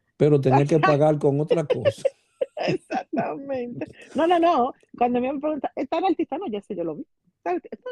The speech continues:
Speaker 2: ya sé, yo lo vi". Pero, ¿a qué precio? <laughs> No
Speaker 1: ¿A
Speaker 2: era que
Speaker 1: qué?
Speaker 2: lo estábamos viendo.
Speaker 1: No era gratis. Nosotros
Speaker 2: No
Speaker 1: teníamos
Speaker 2: era
Speaker 1: que pagar,
Speaker 2: gratis, ¿no?
Speaker 1: teníamos que pagar un precio. ¿Cuál era? Atender gente. <laughs>
Speaker 2: Atender intoxicación alcohólica por más, desmayo por tú sabes.
Speaker 1: No, pero que te imagínate cuántas personas. Ay, ay, ay,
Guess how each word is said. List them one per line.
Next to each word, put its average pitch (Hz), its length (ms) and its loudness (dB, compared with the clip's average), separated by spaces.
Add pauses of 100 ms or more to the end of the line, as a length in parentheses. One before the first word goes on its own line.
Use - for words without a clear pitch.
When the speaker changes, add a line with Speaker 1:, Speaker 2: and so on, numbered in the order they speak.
Speaker 2:
ya 240 80 -8
sé, - 180 -10
yo 170 100 -8
lo - 100 -10
vi". 320 60 -12 (500)
Pero, 151 460 -6 (540)
¿a 127 140 -12
qué - 140 -12
precio? - 540 -6
<laughs> 285 260 -10
No 156 200 -6
Speaker 1:
¿A - 0 -
Speaker 2:
era 185 140 -2
que 190 100 -2
Speaker 1:
qué? - 20 4
Speaker 2:
lo 190 40 2
estábamos 190 420 -4
viendo. 208 340 2 (280)
Speaker 1:
No 123 160 6
era 131 180 4
gratis. 123 640 -4
Nosotros 107 380 -6
Speaker 2:
No - 200 0
Speaker 1:
teníamos - 80 -2
Speaker 2:
era 113 100 0
Speaker 1:
que - 20 -2
pagar, 113 440 2
Speaker 2:
gratis, 285 60 -4
¿no? 294 180 -4
Speaker 1:
teníamos 120 300 -8
que 123 100 -2
pagar 117 360 -2
un 143 140 -10
precio. 104 460 -8
¿Cuál 147 240 0
era? 120 360 -2
Atender 135 540 -4
gente. 107 440 -12
<laughs> - 760 -6
Speaker 2:
Atender 247 600 -4
intoxicación 262 880 -8
alcohólica 233 560 -4
por 185 240 -4
más, 349 340 -6
desmayo 220 540 0
por - 200 -20
tú - 120 -20
sabes. 403 560 -2
Speaker 1:
No, 190 240 6
pero 117 240 6
que 107 120 4
te 101 100 2
imagínate 98 640 4
cuántas 98 340 2
personas. 92 580 -2
Ay, 95 160 -6
ay, 80 200 -16
ay, - 160 -14